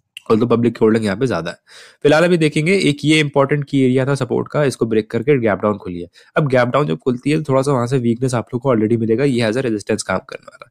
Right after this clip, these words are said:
तो कमेंट सेक्शन में हमसे कम से कम at least ये मत पूछना कि बाय कहाँ करना है। अगर बाय हम लोग करेंगे, अभी अगर ऊपर चले जाती है थ्री हंड्रेड सिक्सटी टू वाले लेवल्स के ऊपर, इसके लेवल ऊपर आती है तभी हम लोग बाइंग की बात करेंगे, उससे पहले नहीं करेंगे,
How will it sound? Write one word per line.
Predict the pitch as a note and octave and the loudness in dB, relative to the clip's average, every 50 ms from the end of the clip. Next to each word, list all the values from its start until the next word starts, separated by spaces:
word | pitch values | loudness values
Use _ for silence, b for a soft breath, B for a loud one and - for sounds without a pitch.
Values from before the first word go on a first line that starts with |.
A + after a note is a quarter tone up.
| B B B B B B B | B B B B B B B
तो | - | -6
कमेंट | D#3 - D#3 D#3 E3+ E3 | -2 2 2 4 4 2
सेक्शन | D#3 E3+ - - F#3 F3 | 2 -2 -2 0 0 0
में | F3 | 2
हमसे | E3+ E3 F3+ | 0 0 0
कम | F3 E3+ D#3 | 0 0 0
से | D3+ E3+ | 0 -2
कम | D#3 F3+ E3 | 0 0 0
at | D3+ C#3+ | 2 2
least | D#3+ F3 D3+ - D3 | 2 0 0 0 0
ये | D#3+ | 0
मत | D#3 E3 D3+ - | 0 0 0 0
पूछना | C#3+ - - E3 | -2 0 2 2
कि | F#3 F3 | 2 2
बाय | C3 A#2+ A2+ A2 | 2 2 2 2
कहाँ | - G2+ G2 G2 | 0 -2 -4 -4
करना | - - - - _ - | -6 -10 -16 -20 _ -20
है। | - - | -10 -6
अगर | A#2+ A#2+ | -4 0
बाय | A#2+ B2 B2 B2+ | 2 2 4 4
हम | C3 C3+ | 2 2
लोग | C#3 - | 0 0
करेंगे, | - A#2+ A#2+ A#2+ C#3+ F#3+ A3+ A3+ B B B B B B - - | 0 0 0 2 2 0 -2 -2 B B B B B B -2 0
अभी | C3 C3 D3+ | 4 4 4
अगर | D3+ C3+ D3 | 6 6 4
ऊपर | D3 C3+ - D3 C#3 | 4 2 2 0 0
चले | - - A#2+ B2+ | 0 2 2 4
जाती | B2 A#2+ A#2 - C#3 C#3+ | 4 2 2 0 0 0
है | F3+ B3+ - | 0 -2 -4
थ्री | - - - - C3+ C3+ | -8 -10 -4 -2 0 2
हंड्रेड | C3 B2 A#2+ C3+ D#3 D3+ - - | 2 2 0 0 -2 -2 -4 -8
सिक्सटी | A#2+ - - A#2+ | -10 -6 -6 -4
टू | - B2+ A#2 - | -2 -2 -2 0
वाले | B2 A2+ A2+ | 0 0 2
लेवल्स | A#2+ A2+ A#2 A2+ - | 2 2 2 0 0
के | - - | -2 -4
ऊपर, | F3 - A2+ G2+ - - - - - | -4 -4 -4 -6 -6 -8 -10 -8 -6
इसके | - - - D3 C3 | -8 -4 0 2 2
लेवल | C3 C3 C3+ B2+ | 4 2 2 2
ऊपर | A#2+ A2+ - C3 | 0 0 0 0
आती | A#2+ - - - | 0 0 -2 -4
है | C#3+ C#3 | -6 -4
तभी | - A#2 A2+ A2+ | -2 -2 0 0
हम | A2 A#2 | 0 0
लोग | A#2+ A2 | -2 -2
बाइंग | G#2 G2 G#2 G2+ | -2 -4 -6 -6
की | - | -6
बात | A2+ G#2+ G#2 - | -6 -6 -6 -6
करेंगे, | - A2 B2 D#3 | -6 -4 -2 -2
उससे | D3+ - - | -2 0 -2
पहले | B2 A#2 G#2+ G#2+ C#3+ | -2 -4 -4 -4 -2
नहीं | C#3 A#2 G2+ | -4 -4 -6
करेंगे, | - - F2+ - _ E2+ _ | -6 -10 -16 -18 _ _ _